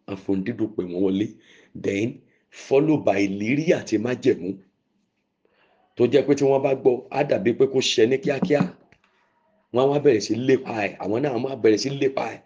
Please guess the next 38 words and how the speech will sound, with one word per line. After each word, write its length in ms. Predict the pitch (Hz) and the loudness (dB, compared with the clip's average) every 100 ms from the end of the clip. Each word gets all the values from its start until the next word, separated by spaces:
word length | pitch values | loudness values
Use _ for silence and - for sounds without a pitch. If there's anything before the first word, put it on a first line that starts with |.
| _ _ - | _ _ -8
"Ah, 300 | - 131 101 _ _ - | -4 -4 -6 _ _ -6
ìlérí 300 | 101 113 127 | 0 0 0
tó 80 | 127 | -2
ṣe 180 | 113 127 | -2 -2
fún 160 | 113 123 | -4 -2
mi, 80 | 123 | -2
Olódùmarè, 480 | 135 135 104 101 90 - _ | -2 0 0 0 -2 -6 _
ìkanra 420 | 95 95 113 113 117 | -10 -6 -2 0 2
ló 80 | 110 | 2
fi 120 | 110 | 0
ṣe, 160 | 110 139 - _ | -6 -10 -12 _
ó 100 | - 143 | -2 2
dẹ̀ 160 | 127 | 2
gbọ́dọ̀ 260 | 95 104 104 | 0 -4 -4
ṣẹ." 260 | - - - - _ _ - | -4 -6 -8 -12 _ _ -14
Eh, 120 | 98 101 | -8 -4
àwọn 220 | 95 113 | -2 0
dẹ̀ 120 | 127 | 2
gbọ́dọ̀ 300 | 101 110 107 98 - | 2 0 0 -2 -2
di-, 200 | 104 107 | -4 0
rí 120 | 120 | 4
ọwọ́ 280 | 123 120 131 | 4 6 4
rẹ, 100 | 110 117 - - | 4 -2 -6 -16
àwọn 220 | - 110 | -6 -4
gbọ́dọ̀ 220 | 131 131 | 2 0
ṣe 140 | 113 110 | 2 0
kinní. 240 | 113 123 131 _ _ - | 0 0 -2 _ _ -10
Àyànfẹ́ 400 | 101 98 95 131 | -6 -6 2 4
ọgbọ́n 280 | 117 120 135 | 4 2 2
ni 60 | 123 | 2
wọ́n. 200 | 131 180 _ _ _ _ _ _ _ _ - | -2 -8 _ _ _ _ _ _ _ _ -4
Ọgbọ́n 340 | 113 110 143 | -4 4 4
lolódùmarè 640 | 127 143 151 113 107 113 104 | 4 2 2 0 -2 -2 -2
fi 140 | 127 | -4
ń 100 | 123 | -2
bá 100 | 123 | -2
wọn 200 | 117 117 | 0 -2
lò. 120 | 135 | -2